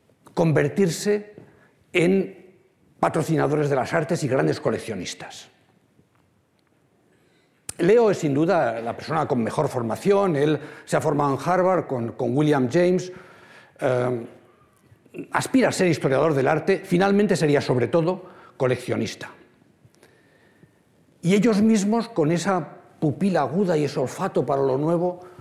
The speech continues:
dudan entre Matisse y Picasso.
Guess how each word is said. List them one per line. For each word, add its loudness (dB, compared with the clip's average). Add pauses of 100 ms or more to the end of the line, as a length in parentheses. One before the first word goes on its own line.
(120)
dudan 2 (600)
entre -4
Matisse -6 (760)
y -6
Picasso. -10